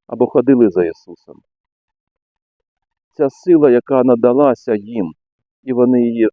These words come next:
попробували, знаєте, затьмарила їм розум. Вони забули, навіщо вони вчаться, або якими ви, вони повинні стати.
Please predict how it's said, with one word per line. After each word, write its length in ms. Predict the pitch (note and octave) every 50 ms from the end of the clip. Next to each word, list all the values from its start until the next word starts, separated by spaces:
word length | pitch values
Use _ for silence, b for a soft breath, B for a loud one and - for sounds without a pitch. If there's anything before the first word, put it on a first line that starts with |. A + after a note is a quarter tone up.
| _ -
попробували, 760 | - A#2+ - - E3+ G3+ F#3+ D#3+ C3+ G2+ F#2 F2+ D#2+ D2+ D2+ - _ _ _ _ _ _ _ _ _ _ _ _ _ _
знаєте, 300 | - F#3+ F#3 A#2 G#2 -
затьмарила 640 | A2+ A#2+ D#3 D#3+ _ - E3 E3 D#3 C#3+ C3 C3+ B2+
їм 220 | B2 A2+ A#2 A2+ G#2 _ _ _ _ _ _ -
розум. 360 | B2 B2+ B2+ G2+ F2 D#2 - - _ _ _ _ _ _ _ _ _ _ _ _ _ _ _ _ _ _ _ _ _ _ _ _ _ _ _ _ _ _ _ _ _ _ _ _ _
Вони 260 | - F#3+ - C#3 C3+
забули, 440 | B2 B2 D3 C3+ C#3 E3 D#3+ D3+ D3
навіщо 640 | C#3 C#3 C3+ C3 C#3+ C#3+ _ _ _ - C#3+ C3 B2 - _ _ _ _ _ _
вони 240 | - A#2 B2 A#2 A#2
вчаться, 500 | - _ - G2+ D2+ - _ - - D#2+ - _ _ _ _ _ _ _ _ _ _ _ _ _ _ _ _ _ _
або 440 | - - B2 A#2+ A#2 B2 B2+ A#2 A2+ G2+ _ _ _
якими 440 | A#2+ B2+ C3 _ - D3+ C#3 C#3 C3
ви, 160 | B2 C3 B2
вони 160 | B2 B2 A#2+ A#2 -
повинні 340 | A2+ G#2+ G#2 G#2+ G#2 G2 G2
стати. 360 | - _ - D#2+ - _ _